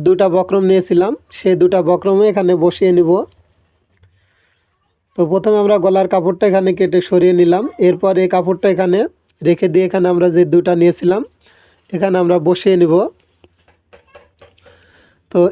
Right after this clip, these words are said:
এভাবে হচ্ছে বক্রমগুলা আয়রন দিয়ে প্রথমে বসিয়ে নিতে হবে। তো এভাবে যখন বসানো হয়ে যাবে, এখন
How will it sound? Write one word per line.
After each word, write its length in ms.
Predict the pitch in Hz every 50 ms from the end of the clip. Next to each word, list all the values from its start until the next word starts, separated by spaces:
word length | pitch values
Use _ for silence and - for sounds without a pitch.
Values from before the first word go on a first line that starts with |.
| - - 196
এভাবে 260 | 196 214 220 214 214 220
হচ্ছে 200 | 208 - - 233 220 175 185
বক্রমগুলা 560 | 190 190 - 220 202 202 196 190 180 196 214 302 480 - _ _ _ _ _ _
আয়রন 260 | 180 185 185 196 190 185 175
দিয়ে 120 | 202 208 185
প্রথমে 320 | 202 185 190 196 185 190 185 165
বসিয়ে 260 | 185 180 180 - 190 180
নিতে 240 | 180 180 180 190 180 175
হবে। 200 | 170 156 180 208 311 - - _ _ _ _ _ _ _ _ _ _ _ _ _ _ _ _ _ _ _ _ _ _ _ _ _ _ _ _ _ _ _ _ _ _ _ _ _ _ _ _ _ _ _ _ _ _ -
তো 80 | 175 175 - - - 196
এভাবে 240 | 202 214 214 214 226 208 226
যখন 200 | 220 - 233 214 196 180
বসানো 320 | 190 180 - 208 202 208 214
হয়ে 120 | 208 202 190 196
যাবে, 220 | 196 190 180 208 233 233 202 180
এখন 160 | 175 214 208